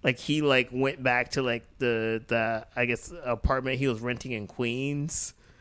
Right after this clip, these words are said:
when he was, like, doing his first mixtape and, like, set up a studio there. Like, you know, he was really trying to <laughs> prove something with this album. And I feel like it kinda fell short,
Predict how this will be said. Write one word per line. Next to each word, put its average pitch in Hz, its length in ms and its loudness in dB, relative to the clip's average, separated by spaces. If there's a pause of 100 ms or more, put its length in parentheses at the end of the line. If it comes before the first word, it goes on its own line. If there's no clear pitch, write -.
(140)
when 127 120 -2
he 131 60 2
was, 117 120 -2
like, 120 300 -2
doing 123 240 0
his 120 120 -6
first 127 300 -4
mixtape 135 640 2
and, 127 100 -4
like, 123 140 -4
set 135 160 2
up 123 120 0
a 117 40 -6
studio 135 480 6
there. 139 420 6
Like, 117 380 -2 (320)
you 143 80 2
know, 135 100 4
he 143 140 2
was 139 140 -2
really 143 500 2
trying 123 1000 2 (100)
to 120 600 2 (440)
<laughs> - 440 -2
prove 147 460 2
something 123 320 0
with 110 140 0
this 104 100 -2
album. 110 480 0 (680)
And 131 140 10
I 131 80 10
feel 156 160 6
like 147 140 8
it 143 100 4
kinda 156 220 4
fell 160 220 -2
short, - 380 -8